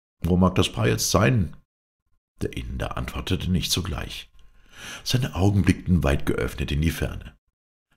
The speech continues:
Langsam kamen die Worte. "Im Süden, in weiter Ferne, über schneebedeckten Bergen." "Du meinst im deutsch-italienischen Regierungsschiff?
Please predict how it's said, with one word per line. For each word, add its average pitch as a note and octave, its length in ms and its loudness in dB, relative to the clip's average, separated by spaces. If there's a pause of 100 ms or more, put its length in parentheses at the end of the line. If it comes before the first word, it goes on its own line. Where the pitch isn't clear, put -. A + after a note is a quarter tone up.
Langsam F2+ 680 4
kamen F2 340 0
die F2+ 180 4
Worte. G#1 460 -8 (800)
"Im F#2 220 4
Süden, A#2 520 0
in D2+ 180 2
weiter E2+ 320 -2
Ferne, E2+ 680 -2 (400)
über A#2 180 0
schneebedeckten G2+ 680 0
Bergen." D2 560 -2 (840)
"Du - 120 -2
meinst F2+ 360 2
im E2+ 240 4
deutsch-italienischen D2 760 2
Regierungsschiff? D#2+ 800 2